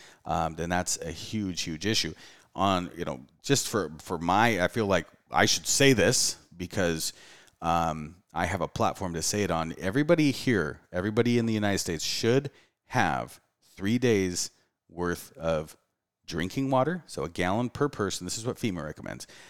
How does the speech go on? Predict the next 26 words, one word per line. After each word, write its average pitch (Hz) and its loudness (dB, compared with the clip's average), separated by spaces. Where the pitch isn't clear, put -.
A 82 -6
gallon 95 2
per 147 0
person 92 -2
per 135 -2
day 87 0
for 82 -6
at 71 -4
least 98 -2
three 156 0
days 82 -2
for - -12
drinking 82 -8
and 92 -6
sanitation. 95 -4
Food, 113 2
at 82 -4
least 90 -4
a 85 -8
three-day 98 -2
supply 87 -2
of 78 -4
non-perishable 85 -4
food, 76 -10
of 67 -18
course. 87 -4